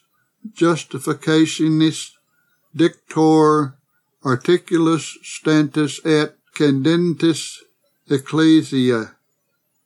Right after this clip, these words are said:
In the Theological Scholista, well, it gives the source here, which the quote is, in English,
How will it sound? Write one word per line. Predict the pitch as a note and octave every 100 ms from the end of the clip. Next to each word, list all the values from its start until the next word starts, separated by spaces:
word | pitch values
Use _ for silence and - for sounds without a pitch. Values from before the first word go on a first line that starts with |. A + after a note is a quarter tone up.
| _ _ _ _ _ -
In | E3+ D3 C#3+
the | C3+
Theological | E3 D#3+ D#3 D#3 D#3 C#3+ D3+ D3+ D3 C#3
Scholista, | - - - C#3 C3+ D#3 - - D3+ D3 - _ _ -
well, | C3+ C#3
it | C3 C3 D3+
gives | D3+ C#3 -
the | C3
source | D3 - D#3 C3 -
here, | C3 B2 B2+ B2 _ _
which | D3 C#3+ - -
the | -
quote | - F3+ E3 D3+
is, | C#3 C#3+ C3+ - - _ _ _ _ D#3
in | C3+ D3
English, | D#3+ D3+ D3 C#3+ C3+